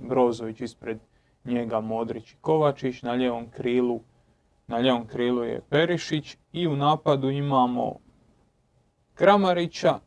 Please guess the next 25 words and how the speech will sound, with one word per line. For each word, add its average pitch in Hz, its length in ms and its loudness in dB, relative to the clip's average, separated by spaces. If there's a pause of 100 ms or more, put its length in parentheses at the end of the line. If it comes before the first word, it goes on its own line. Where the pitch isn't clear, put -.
(100)
i 147 160 -4
desno 131 460 -4
imamo, 123 580 -6 (400)
e, - 20 -6 (1700)
Pašalića, - 760 -8 (260)
kao 120 200 -4
što - 220 -14
si - 180 -20
rekao. - 260 -18 (440)
E 143 160 2
sad, - 300 -12 (1120)
kako 175 240 8
to 202 160 8
možemo 170 280 4
iskomentirati? 147 760 2
Možemo 156 260 -2
iskomentirati 156 720 2
da 143 60 4
je 139 60 6
to 170 220 0 (960)
dijelom 151 440 4
poučak 151 480 2
iz 135 80 -2
Lige 135 320 0
nacije. - 460 -10